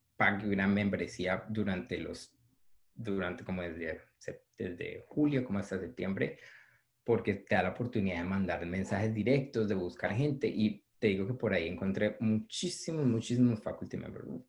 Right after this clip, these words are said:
demasiados, muchísimos. Entonces es una aplicación que es porque tú ahí ya puedes poner toda tu hoja de vida y no tienes que mandar una hoja de vida, simplemente ellos ven tu perfil y ahí aparece todo lo que tenga que ver contigo. Y yo hice así, empecé a, a hacer como un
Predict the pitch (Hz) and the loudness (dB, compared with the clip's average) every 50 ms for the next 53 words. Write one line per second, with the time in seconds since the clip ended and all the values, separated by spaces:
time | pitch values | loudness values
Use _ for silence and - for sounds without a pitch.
0 | _ _ 92 104 104 95 85 - - - - - - - - - - - 110 104 | _ _ -2 0 0 0 0 -2 -6 -8 -10 -10 -10 -14 -20 -20 -10 -6 -6 -6
1 | - - - 98 - - 92 95 95 - 98 95 110 107 113 127 123 117 127 135 | -6 -4 -6 -8 -6 -6 -6 -6 -6 -6 -6 -2 -2 2 6 8 8 8 6 4
2 | 127 104 95 - - 104 104 - 104 92 - - - - - _ _ _ - - | 2 0 0 0 0 -2 0 0 -2 -2 -2 -6 -12 -18 -20 _ _ _ -20 -20
3 | - - - _ _ _ - 127 123 - 123 110 101 - - 120 107 107 110 110 | -20 -20 -20 _ _ _ 0 0 2 2 2 0 0 0 2 4 4 6 6 6
4 | 107 123 120 - - 123 123 123 - 123 104 95 - - - 110 117 120 - 123 | 6 6 4 4 4 2 2 4 4 4 4 4 2 4 4 4 4 4 4 2
5 | 95 92 120 120 123 107 95 92 98 101 107 107 101 90 - 95 95 92 - - | 2 2 4 4 4 4 4 4 4 6 6 6 4 2 2 0 -2 -2 -2 0
6 | 104 98 98 101 98 98 101 101 101 101 101 107 98 98 98 90 - - 98 - | 0 2 2 4 4 4 4 4 4 2 2 2 2 2 2 2 2 0 -2 0
7 | 101 101 101 101 98 - 101 101 104 98 101 101 98 - 113 - - 90 87 - | 2 2 2 2 0 0 0 0 0 0 0 0 0 0 -2 -2 0 -2 -2 0
8 | - 131 147 - - 113 98 90 85 85 87 - - - 98 - - - 87 90 | 0 0 0 0 2 2 2 2 2 0 -4 -4 -6 -6 -6 -2 0 -2 -2 -2
9 | - 98 92 90 - - _ _ - 127 117 120 123 127 127 127 120 110 - - | -2 -4 -4 -4 -4 -8 _ _ 2 6 6 8 8 10 10 8 8 6 4 -2
10 | - - - 82 85 - - - 90 90 - - 95 - - - - - _ _ | -6 -8 -8 -8 -8 -8 -6 -6 -8 -8 -6 -8 -10 -10 -10 -12 -12 -14 _ _
11 | _ - - - - - - - - - - _ _ _ _ _ _ _ 151 156 | _ -20 -20 -20 -20 -20 -20 -20 -20 -20 -20 _ _ _ _ _ _ _ -4 -2
12 | 147 135 117 107 104 - 113 95 - - 151 151 147 127 - 107 95 - - 95 | 2 2 2 2 2 0 -2 -4 -4 -2 4 6 6 6 6 4 0 0 0 0
13 | 90 90 - - - _ _ _ _ _ _ _ _ _ _ _ 104 104 - - | 0 0 -2 -6 -12 _ _ _ _ _ _ _ _ _ _ _ -2 -2 0 0
14 | 117 104 104 - 123 117 113 110 98 95 - - | -2 -4 -2 0 0 0 2 2 2 0 -2 -6